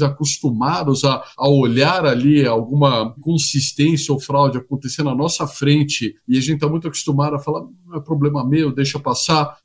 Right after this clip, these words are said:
Nós temos aqui um mercado que ele é muito convidativo pra quem explora esse tipo de questão e, portanto, ele é uma baita oportunidade pra gente poder trabalhar e melhorar as coisas, especialmente em tempos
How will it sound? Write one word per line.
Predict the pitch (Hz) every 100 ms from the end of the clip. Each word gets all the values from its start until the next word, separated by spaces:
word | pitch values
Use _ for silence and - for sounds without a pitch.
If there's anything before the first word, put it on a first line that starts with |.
| _
Nós | 175 151
temos | 185 180
aqui | 151 156
um |
mercado | 156 143 143 143 151
que | 147 156
ele | 127
é |
muito | 120 139 143 131 -
convidativo | - 123 117 139 117 - - 135 120 92 -
pra | 104
quem | - 113
explora | 101 - - 104 104 101
esse | 95 101
tipo | - 98 101
de | 90 107
questão | 113 104 135 151
e, | 160
portanto, | 175 147 - 147 156 156 143
ele | 139
é | 156
uma | 151 110
baita | 131 143 143
oportunidade | 139 135 - 143 131 104 117 143 127
pra | - 107
gente | 120 117
poder | 120 104 107
trabalhar | 113 101 98 104 110
e |
melhorar | 110 107 101 104 107 -
as | -
coisas, | - 131 123
especialmente | - - 160 - 120 120 131 127
em | 113
tempos | 120 117 113 110 -